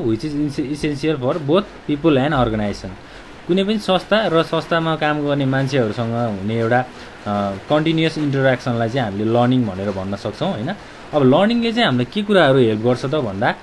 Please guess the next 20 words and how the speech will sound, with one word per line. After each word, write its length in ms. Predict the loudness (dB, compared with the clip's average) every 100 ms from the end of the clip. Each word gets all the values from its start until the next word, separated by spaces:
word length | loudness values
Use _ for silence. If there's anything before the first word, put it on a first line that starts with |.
| -12 -6
it 80 | 0
helps 300 | 0 0 0
to 80 | 2 2
expand 280 | 0 -2 0
knowledge 360 | 2 2 2
and 140 | 0 -2
skills 340 | -2 -2 -2 -2 -16 -20 -8
in 100 | -4 -2 0
individual, 440 | 2 0 -2 -6 -8 -14 -8
होइन? 240 | -4 -4 -6 -12 -2
इन्डिभिजुअलमा 640 | 2 4 4 2 2 2 2
चाहिँ 180 | 0 2
knowledge, 540 | 4 4 2 0 -2
ज्ञान 280 | 0 0 2
र 200 | 2 2 -2 -14
स-, 160 | -8
skill 360 | -6 -4 0 0
भनेको 280 | 0 0 -2
सिपहरू 480 | 0 0 2 0 4
बढाउने, 520 | 6 6 4 0